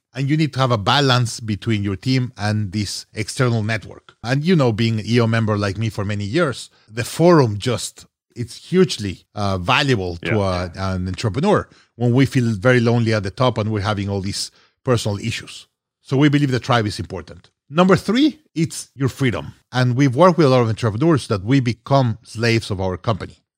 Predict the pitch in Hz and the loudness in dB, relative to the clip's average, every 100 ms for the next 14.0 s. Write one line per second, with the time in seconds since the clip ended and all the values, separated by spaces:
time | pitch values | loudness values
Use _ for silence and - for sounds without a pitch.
0 | _ _ 147 135 123 180 170 139 131 110 | _ _ 2 2 4 4 4 2 0 2
1 | 139 123 117 - 123 - 98 - 101 80 | 0 0 -4 -2 -4 -2 -6 -6 -8 -8
2 | 73 _ - 113 113 117 113 98 87 117 | -14 _ -8 -2 0 2 0 -2 -2 0
3 | 110 110 - 95 80 95 87 - _ _ | 0 -2 -4 -10 -10 -10 -12 -14 _ _
4 | - - 139 - 120 104 95 104 95 85 | -8 0 2 2 -2 -2 -2 -2 -2 -4
5 | 95 92 113 135 120 107 104 101 147 190 | -4 0 2 2 0 -2 -6 -2 0 -2
6 | - - _ - 131 131 151 - 123 143 | -4 -14 _ -2 0 2 0 0 0 2
7 | 120 113 - 185 147 104 - 110 107 123 | 2 0 2 4 4 2 -2 -2 2 2
8 | 110 - 107 104 82 101 90 90 87 85 | 0 -2 -2 -2 -2 -2 -2 -4 -6 -8
9 | 95 - - _ - 170 - _ - 92 | -12 -14 -20 _ -8 -6 -8 _ -20 -16
10 | 85 - 90 - 160 175 190 165 - 269 | -14 -12 -12 -2 0 2 0 -2 0 0
11 | 214 175 147 131 123 107 110 92 - - | 2 2 2 2 2 0 -2 -4 -8 -10
12 | _ _ _ 127 147 190 175 175 156 135 | _ _ _ 2 4 6 6 4 4 2
13 | 117 139 147 127 117 160 226 202 - | 2 2 0 -2 -2 0 0 0 -2